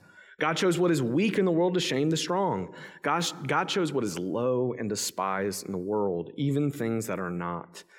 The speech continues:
to bring to nothing things that are, so that no human being might boast in the presence of God. Paul says, "Look to your salvation. Look to how it started."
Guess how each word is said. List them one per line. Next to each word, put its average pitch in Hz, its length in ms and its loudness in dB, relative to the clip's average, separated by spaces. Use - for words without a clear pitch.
to 113 100 -6
bring 113 360 -2
to 117 120 -4
nothing 117 540 -2
things 110 340 -2
that 107 160 -2
are, 110 400 -2
so - 140 -4
that - 160 -6
no 127 340 2
human 127 540 0
being 110 280 0
might 101 340 -4
boast 107 380 -2
in 104 120 -4
the 101 40 -4
presence 95 600 -6
of 104 240 -10
God. - 420 -6
Paul 170 160 2
says, 160 200 0
"Look 131 200 -2
to 147 80 -2
your 127 80 -2
salvation. 98 760 -6
Look 180 140 0
to 196 80 0
how 180 160 2
it - 80 0
started." 117 640 0